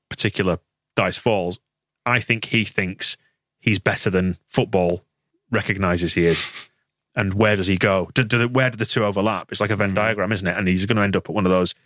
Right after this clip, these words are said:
Speaker 1: It's like that Venn diagram of clubs Frank Lampard thinks he should manage,
Speaker 2: Mm.
Speaker 1: clubs too sensible for, to hire Frank Lampard, so on and so forth.
Speaker 2: And Lampard is, there's now nothing on that for Lampard, is there?
Speaker 1: No.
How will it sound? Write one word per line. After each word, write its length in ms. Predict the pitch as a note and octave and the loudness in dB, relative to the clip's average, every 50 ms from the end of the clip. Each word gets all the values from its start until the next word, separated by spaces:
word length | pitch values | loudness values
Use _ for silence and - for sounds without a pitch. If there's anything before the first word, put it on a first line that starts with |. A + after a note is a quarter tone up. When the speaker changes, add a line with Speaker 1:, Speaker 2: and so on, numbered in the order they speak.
| _ _ | _ _
Speaker 1:
It's 80 | - | -2
like 100 | C#3+ B2 | 0 0
that 100 | G#2 F#2 | 0 0
Venn 160 | A2+ G#2+ G#2 | 0 0 0
diagram 380 | G#2 G#2 G2 A2 G#2 G2+ G2+ G#2+ | 0 0 0 0 0 -2 0 0
of 180 | G2+ G2 - - _ _ _ | -2 -2 -6 -12 _ _ _
clubs 300 | - B2 A2 G2 - - - | -2 0 0 0 -4 -4 -2
Frank 180 | - A2+ G#2+ - | -2 -2 -2 -2
Lampard 400 | A2 G#2+ G#2+ - A2 G#2+ G#2 - | -2 -4 -2 -2 -2 -2 -2 -2
thinks 180 | A#2 A2+ G2+ - | -4 -4 -4 -4
he 60 | - | -2
should 160 | - G#2 F2+ | -2 0 0
manage, 380 | G2 F#2+ G2 G2+ G2 G2 F#2+ G2 | 0 0 0 0 0 0 0 0
Speaker 2:
Mm. 280 | F#2+ F2+ F2+ F2+ G2 - _ - | -2 -2 -2 -4 -6 -8 _ -4
Speaker 1:
clubs 160 | - G#2+ - | -4 -2 -2
too 140 | - - G2+ | -2 -2 0
sensible 420 | - G2+ F#2+ G2+ - G#2 G#2 G2 | 0 0 -2 -2 -2 0 0 0
for, 220 | - - G2+ F#2+ - _ _ _ _ _ _ _ - | 0 0 0 -2 -2 _ _ _ _ _ _ _ -6
to 100 | - F2+ | -2 0
hire 160 | G2+ G#2 F#2+ | 0 0 0
Frank 220 | - - G2 - | 0 -2 -4 -2
Lampard, 340 | G2+ G#2 F#2+ - G2 F#2+ F#2 | -2 -4 -2 0 0 0 0
so 80 | - G#2+ | 0 -2
on 60 | G#2 | 0
and 80 | G2 F#2 | 0 -2
so 160 | - B2 G#2+ | -2 -2 -2
forth. 320 | - - A2 A2+ A2+ - _ _ _ _ _ _ _ _ - | -2 -2 -2 -4 -4 -6 _ _ _ _ _ _ _ _ -4
Speaker 2:
And 140 | G#2 F#2+ F#2 | -2 0 0
Lampard 380 | G2 G2 F#2+ G2+ F#2+ F#2+ F#2 | 0 -2 -2 -2 -2 0 0
is, 100 | F#2 F2 - - | -2 -4 -4 -2
there's 220 | - G2 F#2 F#2 | 0 0 0 2
now 260 | A2 G#2+ G2+ F#2+ F#2 - _ _ _ _ - | 2 2 2 0 -2 -6 _ _ _ _ -4
nothing 440 | F#2+ F#2+ G2+ - - A2 G2+ F#2+ - _ _ _ _ _ - | -2 -2 -2 -2 0 -2 -2 -2 -6 _ _ _ _ _ -6
on 120 | - F#2 F#2 | -2 -2 0
that 140 | - - - | -2 0 -2
for 80 | G2 | -2
Lampard, 440 | F#2 F2 F#2 F#2 - - F#2 G#2 A2+ | -2 0 -2 -4 -2 -2 -2 -2 -2
is 140 | A#2 A2+ A2 | -2 -2 -2
there? 100 | G#2+ - - _ - | -4 -4 -6 _ 0
Speaker 1:
No. 220 | A2+ A2 G#2+ G2 | 2 2 2 0